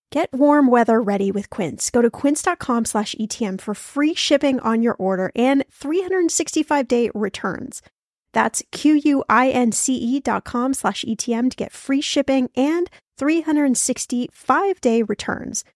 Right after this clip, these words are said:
Quince dot com slash E T M. In those moments when money is just not moving as fast as your dreams, Earnin provides the financial momentum you need to keep moving forward.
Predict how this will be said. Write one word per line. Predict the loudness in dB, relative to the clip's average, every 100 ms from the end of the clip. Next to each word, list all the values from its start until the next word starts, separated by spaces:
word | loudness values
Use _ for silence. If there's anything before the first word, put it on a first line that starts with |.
| _ _
Quince | 0 0 2
dot | -2
com | 0 0 2 0
slash | -2 -2 -2 -2
E | -6
T | -6 -6
M. | -8 -10 -14 -14 _ _ _ _ _ _ _ _ _ _ _
In | -2
those | 0 2 4
moments | 6 6 6 4 2
when | 0 2
money | 2 2 0 -2
is | -4
just | -4 -6
not | -2 -2 0
moving | 0 0 0
as | 0 -4
fast | -6 -4 -6
as | -4
your | -4
dreams, | -2 -2 0 -2 -4 -12 _ _ _ 0
Earnin | 4 4 2
provides | 2 2 2 0 -2
the | -6
financial | -2 -2 -2 -2 0
momentum | 0 0 -2 -4 -4
you | -2 0
need | 0 -2
to | -8
keep | -16 -4 -2 -2
moving | -4 -2 -4
forward. | -6 -8 -6 -8 -10